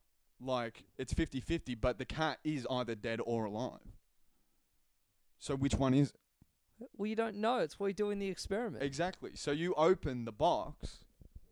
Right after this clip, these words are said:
Speaker 1: and then your observation is what makes the effect.
Speaker 2: Well, no, because science is observing and hypothesizing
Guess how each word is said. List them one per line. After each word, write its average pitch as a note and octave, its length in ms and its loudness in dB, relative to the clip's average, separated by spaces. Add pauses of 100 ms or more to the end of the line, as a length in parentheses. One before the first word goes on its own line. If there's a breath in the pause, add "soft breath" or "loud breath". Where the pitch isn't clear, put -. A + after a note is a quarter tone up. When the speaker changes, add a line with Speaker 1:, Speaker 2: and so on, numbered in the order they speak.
(680)
Speaker 1:
and C3 140 -4
then C3+ 280 0 (480)
your D3+ 400 8
observation A#2+ 880 2
is G#2+ 120 -4
what A2+ 240 2
makes A2+ 720 -2 (1000)
the A#2+ 120 -8
effect. D3+ 360 -4 (1600)
Speaker 2:
Well, G3 340 12
no, F#3+ 340 6
because D#3+ 320 -6
science G3 500 -4
is D3+ 140 -10
observing D#3 800 0
and B2+ 100 -8
hypothesizing C#3+ 1000 -6